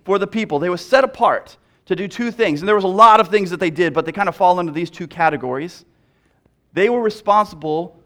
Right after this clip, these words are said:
for worshiping God and for showing other people how to worship God, helping other people how to worship God, okay? And so they offered up prayers and praise on behalf of the people. And one of the ways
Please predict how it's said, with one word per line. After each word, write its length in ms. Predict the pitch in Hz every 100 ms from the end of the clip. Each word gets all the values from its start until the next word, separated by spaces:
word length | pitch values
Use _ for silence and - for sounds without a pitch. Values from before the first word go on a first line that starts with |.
| _ _
for 160 | - 143
worshiping 580 | 147 180 - 208 208 196
God 400 | 127 117 160 160 _ _ _ _ _ _ _ -
and 180 | 156 -
for 80 | 147
showing 400 | - 180 175 160
other 180 | 147
people 320 | 147 190 180 135
how 140 | 139
to 60 | 131
worship 340 | 131 - 120
God, 240 | 110 90 - _
helping 340 | 214 208 185
other 160 | 175 156
people 480 | - 180 151 120 _ -
how 160 | 147
to 60 | 131
worship 400 | 127 131 - -
God, 260 | 92 - _ _ _ _ -
okay? 380 | 120 135 143 165 - _ _
And 120 | 165
so 140 | 160 196
they 120 | 202
offered 360 | 185 233 233 226
up 380 | 202 - -
prayers 560 | - 196 214 208 185 147
and 120 | 151
praise 500 | - 202 202 202 151
on 120 | 160
behalf 460 | 147 151 180 190 190
of 100 | 156
the 80 | 143
people. 480 | - 226 - 117 - -
And 180 | 208 208
one 140 | 277
of 60 | 320
the 80 | 269
ways 380 | 262 269 240